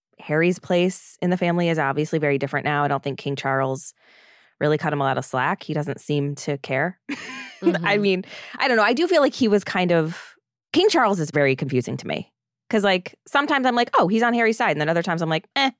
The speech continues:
Speaker 1: he doesn't care." So I don't know.
Speaker 2: I mean, I expect Harry and Meghan to come back to L A. Like, it's not like
Speaker 1: Yeah.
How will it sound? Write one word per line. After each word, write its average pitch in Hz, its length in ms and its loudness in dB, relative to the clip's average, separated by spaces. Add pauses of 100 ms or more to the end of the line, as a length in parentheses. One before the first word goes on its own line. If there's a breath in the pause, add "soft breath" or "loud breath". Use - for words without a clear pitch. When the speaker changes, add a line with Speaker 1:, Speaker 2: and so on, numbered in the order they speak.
Speaker 1:
he 269 120 -2
doesn't 147 200 -2
care." 123 220 -2 (800 loud breath)
So 147 340 0
I 160 100 -2
don't 127 160 -2
know. - 180 -8 (180)
Speaker 2:
I 269 140 2
mean, 240 480 0 (340)
I 214 100 0
expect 262 280 -2
Harry 240 160 0
and 214 100 0
Meghan 180 140 0
to 185 60 -2
come 175 160 -4
back 170 140 -2
to - 80 -2
L 190 140 0
A. 123 140 0
Like, 175 260 0
it's - 200 -2
not 226 180 2
like 196 240 2 (100)
Speaker 1:
Yeah. - 180 0